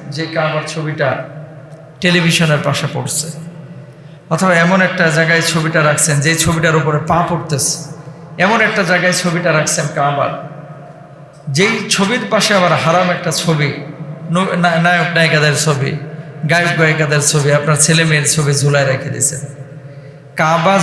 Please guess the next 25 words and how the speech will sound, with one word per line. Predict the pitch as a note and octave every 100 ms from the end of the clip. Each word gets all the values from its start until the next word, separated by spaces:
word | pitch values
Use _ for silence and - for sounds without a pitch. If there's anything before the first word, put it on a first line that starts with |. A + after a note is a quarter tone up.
| C3+
ঝুলিয়ে | A#2+ D3+ F#3+ F#3+
রাখার | F3 E3 D#3 C#3
জিনিস | D3 D3 -
না, | C3+ B2+
কাবা | D#3 D3 D3+ D#3
হচ্ছে | D3+ D3 D3+
অন্তরের | - D3+ D3 D#3 C#3 B2
বিষয়। | C3 A#2+ - A2+ - - - - - - - - - - - -
কথা | C#3+ D3
বলেন | C#3+ C3+
না | B2+ B2
কেন? | C3 - - C#3+ - - - C3 - C3 - - - - - - - - C#3
জায়নামাজে | C3 D#3+ F3+ F3+ F3+ F3+
অনেক | F3+ F3+
সময় | F3+ E3+ D#3+
কাবার | E3 E3 D#3+
ছবি | - D#3 D3+
দেখেন, | C#3+ C3 C#3+ - - - - - - - - -
টাইলসের | E3+ E3+ E3 F3+
উপরে | E3+ E3+ E3+
কাবার | E3+ D#3 D#3+ D#3
ছবি | - D3
দেখেন। | C#3 C3 D3+ - - - - - - - - - - -
নামাজের | D3 E3+ G3+ G3+ G3+
মধ্যে | F3+ E3+